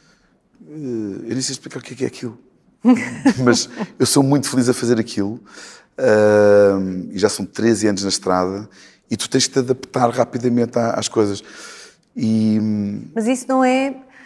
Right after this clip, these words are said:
Speaker 2: no que diz respeito à vida do dia-a-dia, não é uma coisa fácil, não é? Porque às vezes a realidade é, é, é muito dura. E, portanto, para isso,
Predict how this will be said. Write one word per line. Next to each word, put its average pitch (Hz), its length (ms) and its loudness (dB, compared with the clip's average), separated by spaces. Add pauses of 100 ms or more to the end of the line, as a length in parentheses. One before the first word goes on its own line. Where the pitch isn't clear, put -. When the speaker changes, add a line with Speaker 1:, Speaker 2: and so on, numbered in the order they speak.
(400)
Speaker 2:
no 165 160 -2
que - 80 -12
diz 180 160 4
respeito 170 280 0
à 160 80 2
vida 143 520 -4 (960)
do 139 160 -6
dia-a-dia, 139 680 -4 (680)
não 151 80 -4
é - 20 -2
uma 151 140 -4
coisa 165 240 -6
fácil, 131 480 -10
não 127 140 -12
é? 131 80 -14 (500)
Porque 165 240 0
às 160 160 4
vezes 180 240 4
a 196 60 2
realidade 180 560 2
é, 190 180 2 (180)
é, 156 160 -2 (280)
é 170 80 -2
muito 151 280 -4
dura. 170 380 2 (640)
E, 165 60 -6
portanto, 175 400 -2
para 180 160 2
isso, 226 520 -2